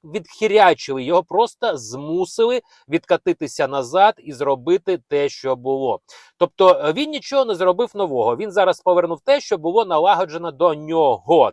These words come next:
да? Те, що інші люди, нормальні люди налагодили, що працювало до тих пір, поки Трамп не всунув свою руду пику. І якби Трампа не взяли б отак от за уха, знаєте, от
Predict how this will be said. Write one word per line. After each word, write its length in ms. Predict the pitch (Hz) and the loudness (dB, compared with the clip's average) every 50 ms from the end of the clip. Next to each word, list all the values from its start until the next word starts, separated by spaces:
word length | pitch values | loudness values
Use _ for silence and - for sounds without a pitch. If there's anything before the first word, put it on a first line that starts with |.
| 87 92 | _ 0
да? 220 | 123 160 185 196 _ _ - - - _ _ - | 2 2 2 2 _ _ -20 -20 -20 _ _ 0
Те, 120 | 180 165 | 0 0
що 160 | - - 170 | 0 -2 -8
інші 460 | 165 - 160 196 226 208 - - 175 | -8 -8 -8 -10 -10 -8 -8 -8 -8
люди, 280 | 151 180 240 247 202 175 | -6 -6 -6 -4 -4 -4
нормальні 480 | 147 143 147 156 160 151 147 139 139 143 | -4 -4 -4 -4 -6 -6 -6 -8 -8 -8
люди 340 | 214 233 202 190 175 175 | -8 -6 -4 -2 -2 -2
налагодили, 840 | 160 139 135 139 180 226 214 185 202 180 180 175 165 156 135 139 139 | -2 -2 -2 0 2 2 0 0 -2 -2 -2 -2 -4 -4 -4 -6 -8
що 180 | - - 147 135 | -8 -8 -12 -8
працювало 680 | - 135 131 - - 156 147 185 214 220 214 208 185 - _ - - _ _ - | -4 -4 -6 -6 -6 -8 -2 2 2 4 4 2 2 0 _ -20 -20 _ _ 0
до 120 | 160 170 | 0 0
тих 220 | - - 170 - - | 0 0 -6 -6 -4
пір, 260 | - 233 269 269 - - | -8 -6 -6 -6 -4 -2
поки 240 | 185 165 - 160 | -2 -2 -2 -4
Трамп 400 | - _ - 165 190 208 226 208 _ 160 | -8 _ 2 4 4 4 4 2 _ -6
не 100 | 156 143 | -6 -6
всунув 420 | - - - 196 202 202 190 - | -6 -6 -8 -6 -4 -4 -6 -8
свою 360 | - - 143 139 147 165 175 | -6 -6 -6 -4 -2 -4 -4
руду 460 | - 127 135 139 120 120 156 170 170 _ _ _ _ _ | -4 -4 -6 -6 -4 -2 -4 -4 -4 _ _ _ _ _
пику. 380 | - 180 151 - _ - - _ _ - - - - _ - | 2 2 2 0 _ -16 -16 _ _ -20 -20 -20 -20 _ -10
І 260 | 175 196 214 156 143 | -6 -6 -6 -4 -2
якби 320 | 160 208 208 208 220 330 339 | -2 -2 -2 -2 -6 -8 -8
Трампа 540 | - - 226 247 233 - 165 - - 131 | -4 0 2 2 2 2 2 0 -2 -2
не 380 | 123 147 190 208 202 190 - - 139 117 - _ - 131 | -2 -2 -2 0 0 0 -2 -4 -12 -20 -20 _ -20 -14
взяли 380 | 120 113 214 269 294 277 233 | -4 4 6 6 6 6 4
б 60 | 170 | 4
отак 340 | 190 185 - 190 170 147 - | 2 2 4 4 2 2 0
от 100 | 151 120 | -4 -6
за 120 | 110 160 185 | 2 2 2
уха, 320 | 190 180 147 - 127 113 | 2 2 -2 -4 -6 -6
знаєте, 340 | 110 180 240 254 - - 143 | -4 -2 -2 -2 0 -2 -4
от 80 | 123 | -6